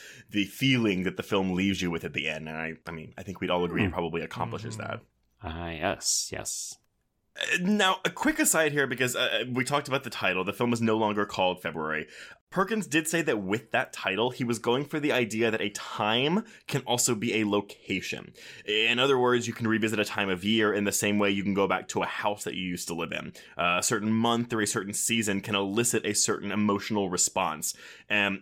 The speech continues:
Speaker 1: that's certainly true for anyone who has a negative anniversary on their calendar. The approach of that month brings the feeling of very much being back in another room. And it's a time that stands outside the rest of the year. So that's where the title of February came from. And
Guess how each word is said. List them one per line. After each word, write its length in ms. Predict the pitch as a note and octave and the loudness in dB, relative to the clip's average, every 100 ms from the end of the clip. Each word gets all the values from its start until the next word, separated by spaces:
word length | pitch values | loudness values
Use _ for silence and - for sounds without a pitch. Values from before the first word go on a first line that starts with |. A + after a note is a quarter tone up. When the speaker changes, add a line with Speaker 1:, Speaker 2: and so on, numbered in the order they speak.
| - | -8
Speaker 1:
that's 260 | C3+ C3 - | -4 -2 0
certainly 320 | D3 C3 C3+ | -2 0 -2
true 180 | C3 C3+ | 2 0
for 120 | B2+ | 2
anyone 300 | G#2+ A2+ A2 | 2 2 2
who 80 | A2+ | 2
has 140 | A2 G#2 | 2 2
a 40 | |
negative 360 | G2 G2+ G2+ - | 2 2 0 0
anniversary 680 | F#2+ F#2 E2+ F2 - B2 C3+ | 0 -2 -2 -2 0 2 2
on 160 | C#3 | 2
their 120 | D3 D#3 | 2 0
calendar. 540 | D#3 C#3+ D#3+ F3+ F#3+ - - _ - | 0 0 2 0 -2 -6 -20 _ -4
The 100 | G#2+ | -2
approach 260 | G2 A2+ A2 | 2 0 2
of 40 | |
that 160 | G#2+ G2 | 0 0
month 280 | G2+ G#2 - | 0 -2 0
brings 280 | G2+ F#2+ | 0 0
the 80 | - | -4
feeling 340 | - G2+ G2 F#2+ | -2 0 2 2
of 160 | F2+ | 2
very 180 | F#2+ F#2+ | 2 2
much 220 | F#2+ F#2+ | 2 -2
being 200 | - F#2 | -2 -2
back 260 | F2+ F2+ - | 0 0 -2
in 100 | F#2 | -6
another 300 | F2+ F2+ E2+ | -2 -2 -2
room. 600 | D#2+ E2 F2 F2 D2+ - - | -6 -4 -2 -2 -4 -10 -6
And 320 | G#2+ F#2+ F2+ F2 - - - | -2 0 -2 -6 -18 -14 -2
it's 440 | A#2+ A#2 - - _ - | 0 0 -4 -6 _ -6
a 80 | A2+ | -6
time 480 | - - A#2 A#2+ | -4 -2 2 2
that 160 | A2+ G2+ | 0 -4
stands 260 | - G2+ G2+ | 0 0 0
outside 380 | F2 - G2+ | 0 0 0
the 80 | F#2+ | 0
rest 180 | F#2 - | -2 -2
of 80 | F2 | -6
the 80 | G2 | -2
year. 300 | B2+ C#3+ A2 | 2 2 2
So 160 | A#2 | 0
that's 260 | G2+ A2+ - | 0 -2 0
where 140 | A#2+ | 0
the 80 | D3+ | 0
title 360 | C#3 C3+ A#2 G2+ | -2 -2 -2 -4
of 80 | |
February 380 | G2 C#3+ C#3+ G#2 | -2 0 2 2
came 240 | F#2+ F#2+ F#2 | 2 -2 0
from. 380 | F#2+ F2 E2+ - - - - | 0 0 -2 -8 -20 -16 -2
And 280 | B2 A#2+ | 0 2